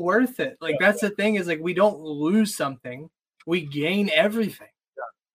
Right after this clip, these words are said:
Speaker 1: I mean, that's how I've had to view it. You know, I, yeah, I lost a movie. I lost some s-, cultural thing. I lost
Speaker 2: Yeah.
Speaker 1: some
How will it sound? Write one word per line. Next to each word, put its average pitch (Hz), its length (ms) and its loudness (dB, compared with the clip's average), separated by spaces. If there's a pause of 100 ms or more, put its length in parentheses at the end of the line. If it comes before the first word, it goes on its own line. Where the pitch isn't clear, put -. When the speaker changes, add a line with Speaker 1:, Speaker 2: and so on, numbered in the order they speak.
(460)
Speaker 1:
I 156 60 -4
mean, 165 140 -2
that's 202 180 4
how 180 140 6
I've 170 260 6
had 170 200 2
to 160 80 -4
view 175 260 -4
it. 143 200 -6 (100)
You 156 140 -10
know, 151 340 -4
I, 147 180 -4 (200)
yeah, 190 380 4
I 175 100 2
lost 180 400 -2
a 175 80 -8
movie. 165 540 -6
I 135 60 -2
lost 160 320 0
some 147 340 -10
s-, - 120 -18
cultural 165 600 -8
thing. 127 260 -12
I 123 60 -8
lost 147 220 -2
Speaker 2:
Yeah. - 40 -6
Speaker 1:
some 151 160 -12